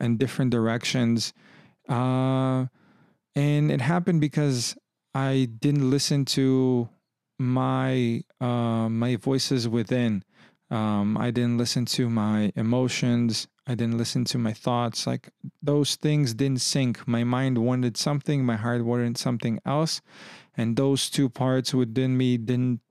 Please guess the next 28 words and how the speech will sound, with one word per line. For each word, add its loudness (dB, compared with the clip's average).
uh, 0
speak -2
the 0
same 0
language. 0
So -2
there 0
was 2
conflict. -2
I 0
was, 0
uh, 0
an 0
example -2
for -4
that -2
is -2
that 0
I 0
took -4
a 2
job -2
that -2
I 0
don't 0
like, 0
and, 2
um, 0